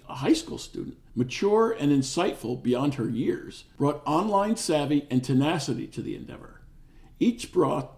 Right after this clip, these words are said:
special skills to this project, and together they've created and refined a most valuable search tool for accessing this collection,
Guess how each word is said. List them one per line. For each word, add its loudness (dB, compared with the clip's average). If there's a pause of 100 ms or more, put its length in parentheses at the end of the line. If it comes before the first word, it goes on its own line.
(120)
special -6
skills 0
to -4
this -10
project, -12
and -6
together -6 (360)
they've -2
created 2
and 0
refined -2
a -6
most 0
valuable 0
search -8
tool -10 (320)
for -10
accessing -6
this -10
collection, -8